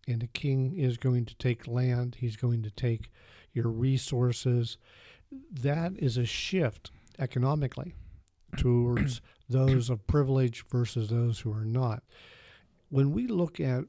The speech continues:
what has happened to our own economy since the big, uh, issue of the recession of two thousand eight, two thousand nine, and it looks like over those last ten years that we've had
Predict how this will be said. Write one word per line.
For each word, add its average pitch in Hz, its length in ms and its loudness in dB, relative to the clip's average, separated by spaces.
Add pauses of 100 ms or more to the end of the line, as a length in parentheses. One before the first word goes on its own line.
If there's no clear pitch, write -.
(200)
what 135 160 2
has 127 160 2
happened 127 300 0
to 127 80 0
our 117 160 0
own 147 200 2
economy 127 640 0 (200)
since 120 440 0 (120)
the 123 240 2
big, 120 640 2 (300)
uh, 117 260 -4 (120)
issue 143 540 0 (260)
of 120 340 -2
the 123 140 0
recession 120 520 0
of 110 140 -6
two 131 120 0
thousand 120 480 -2
eight, 139 220 0
two 120 160 -2
thousand 110 480 0
nine, 120 440 0 (760)
and 135 260 4
it 165 120 -4
looks 170 440 -2
like 131 300 -4 (180)
over 127 220 4
those 120 180 2
last 127 340 0
ten 123 240 0
years 123 480 2 (140)
that 131 140 2
we've 127 220 2
had 147 380 0